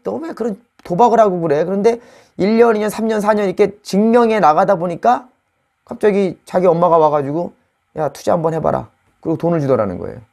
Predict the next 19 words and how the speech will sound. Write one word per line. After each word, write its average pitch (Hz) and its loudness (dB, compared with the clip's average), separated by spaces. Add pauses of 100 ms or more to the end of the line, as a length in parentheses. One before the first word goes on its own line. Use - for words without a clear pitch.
(280)
<laughs> - -20
"투자 - 0
한번 135 0
해보라." 135 0
그러고. - -14 (1000)
여러분, 202 4
피터 262 2
린치나 220 2
워렌 175 4
버핏이 170 -4
자기 151 -2
돈 131 -2
가지고 143 -2
했나요? 110 -8 (180)
다 - -6
남의 127 0
돈 135 0
가지고 107 0
했지. 151 -12